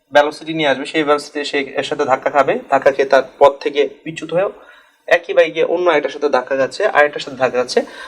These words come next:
But এই যে দুইটার মধ্যে যে ধাক্কা, এই ধাক্কার মধ্যে পথটুকু মুক্তভাবে অতিক্রম করছে, অর্থাৎ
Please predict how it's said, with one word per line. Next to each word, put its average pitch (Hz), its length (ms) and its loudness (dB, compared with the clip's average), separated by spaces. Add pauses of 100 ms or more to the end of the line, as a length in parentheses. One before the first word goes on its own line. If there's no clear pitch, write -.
But 175 120 6 (320)
এই 269 120 6 (160)
যে - 80 -2 (100)
দুইটার 196 320 4 (140)
মধ্যে 180 240 2
যে 170 40 8 (100)
ধাক্কা, 156 240 2
এই 139 120 -2
ধাক্কার 165 320 0
মধ্যে 165 160 0 (100)
পথটুকু 156 340 0 (100)
মুক্তভাবে 151 460 4
অতিক্রম - 300 -12
করছে, - 180 -10
অর্থাৎ 143 160 -8